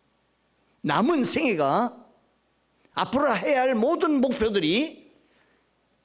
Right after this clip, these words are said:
하나님께서 크게 여러분을 들어서 주실 줄로 믿습니다. 하나님의 영이에요. 영이 움직여야 돼. 나, 나의 마음을 움직여야 돼요. 이것이 여호와의 영, 그러니까 좀 어려운 것 같은데,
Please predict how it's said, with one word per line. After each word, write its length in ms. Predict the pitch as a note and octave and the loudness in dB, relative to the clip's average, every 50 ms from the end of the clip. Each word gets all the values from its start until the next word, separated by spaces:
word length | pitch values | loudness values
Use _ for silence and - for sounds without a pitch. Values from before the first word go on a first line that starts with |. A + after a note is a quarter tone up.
| _ _ _ _ _ _ _ _ | _ _ _ _ _ _ _ _
하나님께서 1040 | - - - E3+ F3 D#3+ D#3+ D3+ C#3+ - - D3 C#3+ - - E3+ F#3 F#3+ A3 A#3 - | -14 -10 -8 -4 -2 -2 0 -2 -2 -2 -2 -2 -2 0 0 0 -2 -2 -4 -10 -18
크게 1080 | - - - - - - - - - - - - - G3 G#3 G#3 A#3 A#3 G#3+ - - - - - _ _ _ F3+ | -20 -20 -18 -18 -18 -18 -18 -16 -12 -12 -12 -10 -4 -2 0 0 0 0 -2 -6 -14 -20 -20 -20 _ _ _ -6
여러분을 500 | C#3+ C#3+ D3 D3 C#3 D3+ E3 F#3 F#3 F3 | -4 -2 -2 -2 -2 -4 -4 -4 -4 -6
들어서 720 | - - D#3 D#3 D#3 D3 C#3+ - - G3 E3+ E3 F3 E3+ E3+ | -4 -2 -2 0 0 -2 -4 -4 -2 -2 0 0 0 -2 -4
주실 360 | - - D3+ C3+ D3 C#3+ B2+ | -6 -6 -6 -4 -4 -6 -6
줄로 320 | - - D3 C#3+ D#3 E3 | -6 -6 -2 -2 -2 -2
믿습니다. 580 | D#3 C#3 D3 D3 - - D3 C3+ B2+ A2 A2+ G#2 G2+ F#2 F#2 - - - - - - _ _ - - - - - | -2 -4 -6 -6 -4 -4 -4 -4 -4 -4 -4 -6 -6 -8 -10 -14 -16 -18 -20 -20 -20 _ _ -20 -20 -20 -20 -8
하나님의 580 | - - F3 F3 E3+ E3+ E3+ E3 E3 D#3 C#3 | -6 -4 -2 0 0 0 0 0 0 0 0
영이에요. 600 | C#3+ D#3 E3+ F3+ E3+ D3+ C#3+ C#3+ D#3 E3+ G3 G#3+ - - - - _ - | 0 0 0 0 0 0 0 0 -2 -2 -2 -6 -10 -20 -20 -20 _ -2
영이 320 | D3+ E3 G3+ B3 C#4+ D4+ | 0 0 2 2 2 0
움직여야 400 | B3 G3 G3 F#3+ D3 C#3+ D#3 D3 | 0 0 -2 -2 -2 -2 -2 -4
돼. 60 | A#2+ | -2
나, 360 | A#2+ F3+ G3+ G#3+ A3+ - - - - - - - _ | -2 0 0 0 -2 -4 -6 -10 -20 -20 -20 -20 _
나의 340 | D#3 F#3 G3 A#3 C4 C#4+ D4 | -4 -2 0 0 0 0 0
마음을 680 | C4+ A#3+ G3+ F#3+ A3 A#3 C4+ B3+ A#3+ A3+ F#3+ D#3+ - - - | 0 0 0 2 2 2 0 0 0 0 -2 -2 -6 -6 -4
움직여야 540 | E4 E4+ F4+ D#4+ A#3+ B3 F3+ E3 D3+ B2+ | -2 -2 -2 -2 -4 -4 -2 -2 -4 -4
돼요. 220 | - - C#3 - - - - - - - - | -6 -10 -14 -14 -14 -18 -20 -20 -20 -18 -12
이것이 440 | - C#4 E4+ C#4 G#3+ C#4 A#3+ E3+ D3+ | -8 -6 -6 -4 -4 -4 -4 -2 -2
여호와의 680 | D3+ G#3 - A#3 C4 C#4 C#4+ C#4+ C4 C4 B3+ B3 A#3 A3+ | 0 0 2 2 2 0 0 0 2 0 0 0 2 0
영, 340 | B3 B3 A#3+ A3+ A3 G#3 | 2 0 0 -2 -2 -4
그러니까 380 | F3 F#3+ G#3+ G#3+ G#3 G3 C4+ A3 | -2 -2 -2 -2 -2 -2 -4 -2
좀 160 | F3 A#3+ A3 E3+ | -2 -2 -4 -2
어려운 480 | - D3 E3 F#3 G3+ A#3 C#4+ B3+ A#3 | -2 0 0 0 0 0 0 0 0
것 60 | G3 | 0
같은데, 600 | F3+ D#3+ - D#3 D#3 C#3+ B2+ B2+ C#3 E3+ A#3 A#3+ | -2 -2 -4 -6 -8 -6 -4 -2 -2 -2 -2 -4